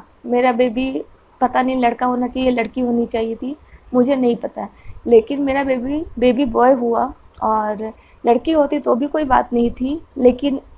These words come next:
मैं prediction से अगर अपने आप को देखूँ तो prediction मेरे ऊपर तो गलत है, गलत ही बोलूँगी।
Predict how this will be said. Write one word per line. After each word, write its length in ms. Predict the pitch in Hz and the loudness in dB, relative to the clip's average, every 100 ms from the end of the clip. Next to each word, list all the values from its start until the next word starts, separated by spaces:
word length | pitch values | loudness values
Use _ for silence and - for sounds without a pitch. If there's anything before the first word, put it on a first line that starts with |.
| - - - | -20 -20 -6
मैं 240 | 233 254 269 | 0 2 4
prediction 480 | 285 262 262 302 302 | 4 4 0 -6 -2
से 120 | 294 | 0
अगर 180 | 269 262 | 2 0
अपने 260 | 254 262 | -2 0
आप 180 | 254 240 | -2 -2
को 80 | 254 | -4
देखूँ 340 | 247 247 262 | -4 -4 -8
तो 100 | 254 | -12
prediction 460 | 247 269 240 - 254 | -8 -4 -4 -2 -2
मेरे 240 | 240 226 | 0 0
ऊपर 220 | 262 262 | 0 -2
तो 140 | 262 254 | -6 -4
गलत 280 | 226 214 - | -4 -4 -6
है, 120 | 214 226 _ - - - | -14 -16 _ -20 -12 0
गलत 220 | 233 247 | 2 2
ही 60 | 302 | 2
बोलूँगी। 560 | 247 247 226 226 247 | 0 0 -2 -6 -8